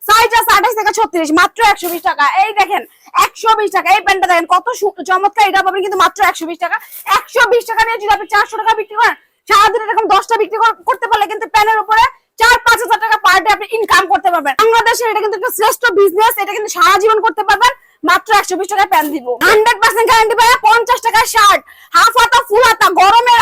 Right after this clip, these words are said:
আরাম কিন্তু হাফ হাতা শার্টে পাবেন কত? মাত্র কিন্তু পঞ্চাশ টাকা। ফুল হাতা শার্ট নেবেন মাত্র পঞ্চাশ টাকা। এই চার পাঁচশো টাকা শার্ট পাবেন শুধুমাত্র পঞ্চাশ টাকা। পঞ্চাশ টাকা নিয়ে কিন্তু আপনি তিনশো টাকা অনায়াসে বিক্রি করতে পারবেন। আর এগুলো বিক্রি করার জন্য আপনার কিন্তু দোকানের দরকার নাই, আপনি ফুটে সেল করবেন। আহ,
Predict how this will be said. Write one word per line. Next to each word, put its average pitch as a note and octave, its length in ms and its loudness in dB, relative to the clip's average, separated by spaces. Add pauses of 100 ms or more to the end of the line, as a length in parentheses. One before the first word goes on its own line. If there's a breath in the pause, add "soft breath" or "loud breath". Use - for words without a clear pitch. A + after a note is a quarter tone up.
আরাম A4 260 4
কিন্তু A4+ 180 0 (100)
হাফ E4+ 220 2
হাতা G#4+ 240 2
শার্টে F4+ 260 2 (300 soft breath)
পাবেন G#4+ 300 2
কত? A4 140 0 (180)
মাত্র E4+ 180 0 (120)
কিন্তু A#4 140 -4 (100)
পঞ্চাশ G#4+ 380 0
টাকা। F#4+ 140 0 (100)
ফুল A4+ 180 -2
হাতা A4+ 200 0
শার্ট G4 200 0
নেবেন A#4+ 180 0 (100)
মাত্র F#4 180 0 (140)
পঞ্চাশ A4 320 -2
টাকা। D4+ 140 0 (360 loud breath)
এই A4 220 2
চার G#4+ 200 4
পাঁচশো A4 240 -2
টাকা G#4+ 160 2
শার্ট G#4+ 180 0
পাবেন A4 220 0
শুধুমাত্র G#4 320 -2 (140)
পঞ্চাশ G4+ 320 -2
টাকা। G4+ 120 -6 (100)
পঞ্চাশ G4+ 320 -2
টাকা A#4 160 -2
নিয়ে A4+ 160 -2
কিন্তু G4+ 200 -4
আপনি A4+ 140 -8 (340 soft breath)
তিনশো A#4+ 360 0
টাকা C#5 100 -4 (120)
অনায়াসে A4+ 380 2
বিক্রি G4+ 200 -6
করতে A#4 180 -4
পারবেন। G#4+ 220 2 (300 loud breath)
আর F#4 120 4
এগুলো G4 160 0 (100)
বিক্রি A#4+ 260 0
করার A4+ 200 4
জন্য G#4+ 180 -4
আপনার G#4 180 -2
কিন্তু G#4+ 140 -2 (140)
দোকানের A#4 380 2 (100)
দরকার G4 320 2
নাই, B4+ 120 2 (340 soft breath)
আপনি - 240 -6
ফুটে A#4+ 300 0
সেল G4 200 2
করবেন। D4 260 0 (340)
আহ, D#4 220 2